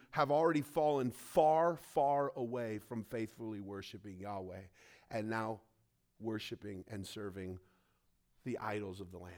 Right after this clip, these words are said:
They haven't even ran out the idols. It's not just that they've accepted them and said, "It's cool, you know, we're just in a,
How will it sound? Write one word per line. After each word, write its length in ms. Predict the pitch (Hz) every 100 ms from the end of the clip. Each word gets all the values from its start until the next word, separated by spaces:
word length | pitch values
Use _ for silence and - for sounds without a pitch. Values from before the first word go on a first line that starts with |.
| -
They 80 | 135
haven't 340 | - 226 240
even 260 | 220 180 107 101
ran 320 | 147 170 170
out 260 | 151 160 -
the 140 | 127
idols. 420 | 110 107 104 104 - - -
It's 180 | 143 -
not 220 | 208 220
just 300 | - 196 -
that 140 | 170 -
they've 240 | 151 139 156
accepted 540 | 131 - 180 170 165
them 140 | 143
and 80 | 135
said, 180 | 135 143
"It's 220 | 180 190
cool, 400 | - 185 165 160
you 100 | 156
know, 180 | 165 143
we're 200 | 143 143
just 260 | 143 147 -
in 120 | 147
a, 160 | 127